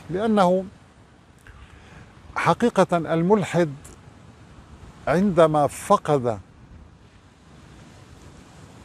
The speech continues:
اليقين بالله فقد كل شيء.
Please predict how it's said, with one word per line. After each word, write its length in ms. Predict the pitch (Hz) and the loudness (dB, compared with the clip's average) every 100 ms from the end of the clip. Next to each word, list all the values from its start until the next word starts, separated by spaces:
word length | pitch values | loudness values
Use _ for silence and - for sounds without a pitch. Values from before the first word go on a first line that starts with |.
| - - - - - | -20 -20 -20 -14 -2
اليقين 520 | 165 165 156 202 202 | 4 4 4 2 2
بالله 440 | 156 147 165 175 165 - - - - - - - - - - _ _ - | 2 4 4 2 -4 -14 -20 -20 -20 -20 -20 -20 -20 -20 -20 _ _ -20
فقد 340 | - 160 143 127 | -6 -2 0 0
كل 240 | - 117 | 0 -4
شيء. 220 | - - | -6 -12